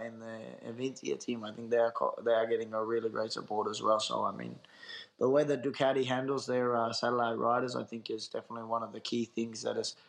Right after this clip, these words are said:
helping them to bring them, you know, from, uh, satellite team into the factory team, like they did with, uh, Iannone and, uh, and, and also with,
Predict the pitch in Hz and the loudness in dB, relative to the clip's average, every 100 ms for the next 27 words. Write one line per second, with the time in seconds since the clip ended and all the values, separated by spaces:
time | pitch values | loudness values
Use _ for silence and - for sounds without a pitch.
0 | - - 160 156 135 127 117 127 120 131 | -10 4 4 4 -2 -2 -2 -2 0 0
1 | 127 120 120 - - - 131 117 113 - | 0 0 -2 -8 -16 -4 0 2 2 2
2 | 127 123 120 117 113 123 123 117 110 117 | 2 4 2 2 2 2 4 2 0 -2
3 | 117 - 120 113 117 120 - 117 117 117 | -2 -4 -2 -2 0 -2 0 -2 -2 -2
4 | 113 117 117 117 113 113 117 - 113 104 | -2 0 2 2 0 -6 -6 0 0 0
5 | - - - - 127 117 120 120 120 117 | -10 -20 -8 2 4 4 4 4 2 2
6 | 113 117 113 113 - 120 110 110 117 117 | 4 4 4 4 4 2 2 0 2 2
7 | 113 117 117 | 2 2 2